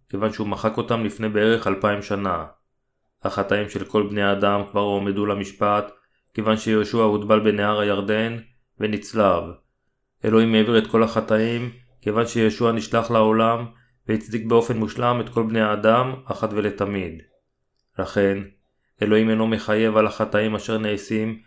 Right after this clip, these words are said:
על ידי אנשי העולם ואשר כבר נמחקו על ידיו, אלא על אי אמונתם בטבילה ובצלב של ישוע.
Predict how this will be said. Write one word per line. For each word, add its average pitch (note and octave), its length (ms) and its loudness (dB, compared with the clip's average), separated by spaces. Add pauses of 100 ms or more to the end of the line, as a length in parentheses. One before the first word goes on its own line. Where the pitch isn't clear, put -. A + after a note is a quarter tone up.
(240)
על A2 140 -2
ידי G#2+ 260 4
אנשי G#2 220 -2
העולם G#2+ 580 2 (460)
ואשר G#2+ 320 0
כבר A2 140 2
נמחקו A2 440 0
על G#2+ 100 0
ידיו, A2 460 2 (680)
אלא A2 160 2
על G#2+ 220 2
אי A2+ 160 0
אמונתם A2 680 0 (360)
בטבילה G#2 640 -2 (460)
ובצלב G#2 380 -2
של G#2 180 -6
ישוע. G2 640 -2